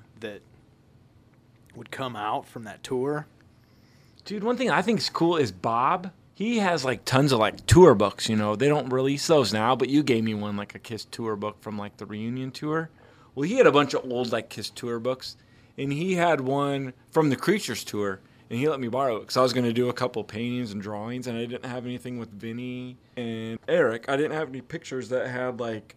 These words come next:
Speaker 2: like, their makeup that was really good, like, a big, like, quality photo of it. He let me borrow the Creatures, uh, tour book, and I'm like, "Man, this is fucking awesome," 'cause it has a lot of, like, photos and everything from that tour that's not really,
Speaker 1: You just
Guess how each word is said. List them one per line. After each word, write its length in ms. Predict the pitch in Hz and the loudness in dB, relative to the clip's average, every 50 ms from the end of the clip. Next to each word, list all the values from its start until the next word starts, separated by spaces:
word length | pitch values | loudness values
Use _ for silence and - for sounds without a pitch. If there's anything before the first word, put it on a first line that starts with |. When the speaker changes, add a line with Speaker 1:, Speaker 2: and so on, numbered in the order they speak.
| _ - | _ -16
Speaker 2:
like, 160 | 120 117 - | -16 -14 -10
their 120 | - 117 107 | -8 -6 -4
makeup 520 | 117 131 151 175 170 - 113 104 104 - | -2 0 0 0 0 -2 -4 -6 -6 -4
that 140 | - 113 113 | -4 -4 -4
was 160 | 117 117 104 | -4 -6 -8
really 280 | 107 120 120 117 117 113 | -8 -8 -8 -6 -8 -10
good, 280 | 107 107 117 113 113 | -8 -6 -6 -6 -4
like, 180 | 107 110 104 - | -6 -8 -8 -10
a 40 | 110 | -14
big, 420 | 104 95 123 117 113 110 110 104 107 | -12 -10 -8 -6 -6 -6 -8 -8 -10
like, 180 | 104 98 - - | -10 -12 -12 -14
quality 420 | - - 117 113 113 110 104 101 | -10 -6 -4 -4 -4 -4 -6 -10
photo 380 | 92 - 131 139 147 131 107 98 | -10 -8 -6 -4 -4 -4 -4 -6
of 120 | 95 87 | -6 -10
it. 100 | 95 98 _ _ - - - - | -12 -18 _ _ -20 -20 -14 -6
He 120 | 143 165 | -4 -2
let 120 | 185 175 104 | -2 0 -2
me 80 | 160 139 | -2 0
borrow 460 | 113 127 127 143 143 143 147 143 143 | 4 6 6 8 8 8 8 6 6
the 140 | 120 120 107 | 4 2 0
Creatures, 1120 | - - - 131 135 135 - 147 147 143 143 143 131 127 - - - - - - - - _ - | -2 -6 -8 -8 -8 -6 -6 -4 -4 -4 -4 -6 -6 -8 -10 -10 -12 -12 -14 -18 -20 -20 _ -10
uh, 160 | 117 110 104 | -10 -10 -8
tour 220 | - - 151 165 139 | -10 -6 -6 -6 -6
book, 200 | 107 107 - - | -6 -8 -10 -10
and 40 | 107 | -12
I'm 60 | 110 | -12
like, 180 | 107 - - - | -12 -14 -14 -12
"Man, 220 | 208 220 208 190 196 | -10 -8 -6 -4 -2
this 200 | 226 196 - - | 0 2 2 2
is 80 | - | 2
fucking 320 | - - 147 - - - - - - | 2 2 0 2 0 -6 -6 0 2
awesome," 480 | 139 170 185 180 143 - - 107 107 | 4 6 6 4 2 0 -4 -6 -10
'cause 160 | - 120 110 123 | -12 -10 -6 -6
it 80 | 117 131 | -4 -4
has 280 | 120 123 131 143 139 | -4 -4 -4 -4 -4
a 60 | 123 120 | -6 -10
lot 280 | 110 107 107 113 117 120 | -8 -8 -6 -6 -6 -6
of, 80 | 120 113 | -8 -8
like, 260 | 107 107 107 104 - | -8 -8 -10 -6 -2
photos 540 | - 208 233 226 165 123 117 120 120 117 120 | 2 4 6 6 6 4 2 0 -2 -4 -8
and 80 | 131 135 | -8 -6
everything 380 | 143 139 139 139 - 139 127 | -6 -4 -6 -6 -6 -6 -6
from 240 | - - 139 135 131 | -4 -4 -4 -4 -4
that 200 | 123 92 - - - | -8 -10 -12 -14 -14
tour 440 | - 185 190 175 113 90 90 95 95 | -8 -4 -4 -2 -2 -4 -6 -12 -14
that's 280 | - 120 117 113 - - | -12 -12 -12 -12 -12 -10
not 300 | 123 120 117 - - - | -8 -6 -6 -6 -8 -8
really, 320 | 120 120 113 110 113 113 | -8 -8 -8 -6 -8 -8
Speaker 1:
You 80 | 113 | -8
just 40 | 110 | -8